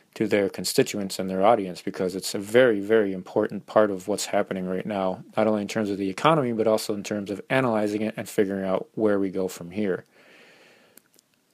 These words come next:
Okay, so this article said, uh, it was titled, "Why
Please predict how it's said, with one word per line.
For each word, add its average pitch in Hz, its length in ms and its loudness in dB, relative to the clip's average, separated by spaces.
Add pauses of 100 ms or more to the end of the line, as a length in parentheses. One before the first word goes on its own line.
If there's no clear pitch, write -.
(300)
Okay, 110 320 4
so 123 220 4
this 170 240 6
article 123 360 6
said, 110 540 4 (560)
uh, 107 240 6
it - 40 -4
was 110 120 0
titled, 107 380 6
"Why 127 460 8